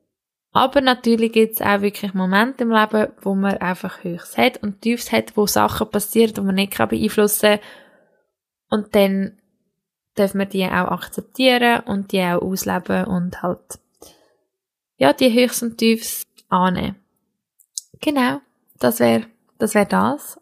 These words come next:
<laughs> Weil ich ja heute eh schon vom Anfang gesagt habe, ja, ich will ein bisschen mehr zuerst ankommen und so, dass ich merke, wenn ich, also wenn wir anfangen, zum Beispiel so etwas machen, wie einen Podcast, dann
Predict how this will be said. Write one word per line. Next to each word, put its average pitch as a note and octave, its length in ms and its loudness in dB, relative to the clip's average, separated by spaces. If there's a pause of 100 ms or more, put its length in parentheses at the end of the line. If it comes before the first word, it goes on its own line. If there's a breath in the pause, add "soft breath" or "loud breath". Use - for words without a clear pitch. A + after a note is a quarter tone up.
(140)
<laughs> - 920 -12
Weil A3+ 120 4
ich A3+ 140 4
ja A3+ 80 2
heute A3+ 240 2
eh A3+ 220 6
schon A3+ 160 2
vom G#3+ 200 -4
Anfang A3 340 2
gesagt A3 360 2
habe, A3 120 6
ja, G#3+ 140 4
ich A3 140 -4
will G3+ 220 -2
ein - 0 -
bisschen G3 320 -8
mehr F3+ 280 -8
zuerst - 360 -14
ankommen C4+ 500 -2
und A3+ 80 -14
so, G#3+ 200 0 (800 soft breath)
dass A3 140 -2
ich A3+ 140 -2
merke, B3 460 2
wenn A3+ 140 0
ich, G#3 180 -8 (880)
also A3 160 2
wenn A3 140 2
wir G#3+ 120 2
anfangen, G#3+ 360 2
zum - 120 -6
Beispiel G3+ 200 -8
so G#3 100 -4
etwas G3+ 300 -4
machen, C4 320 2
wie B3 60 0
einen G#3 160 -2
Podcast, A#3+ 840 0
dann G#3 360 -4